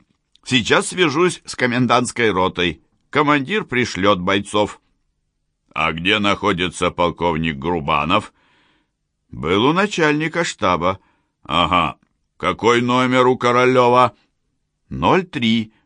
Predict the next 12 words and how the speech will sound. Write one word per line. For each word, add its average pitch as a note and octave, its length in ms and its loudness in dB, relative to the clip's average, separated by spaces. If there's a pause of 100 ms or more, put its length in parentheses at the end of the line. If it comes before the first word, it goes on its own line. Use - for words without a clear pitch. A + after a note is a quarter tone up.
(160)
Благодарю. F#2 840 0 (220)
Увидимся. D#2+ 800 -2 (420)
Я B2 240 0
на F#3 160 0
месте». D3 640 -2 (960)
Пестов A#2 540 0
переключился F#2 880 -2
на F2+ 160 -2
начальника E2+ 720 -2
штаба C#2 560 -6
авиабазы. C#2 920 -4 (560)
«Слушаю», A#2+ 920 0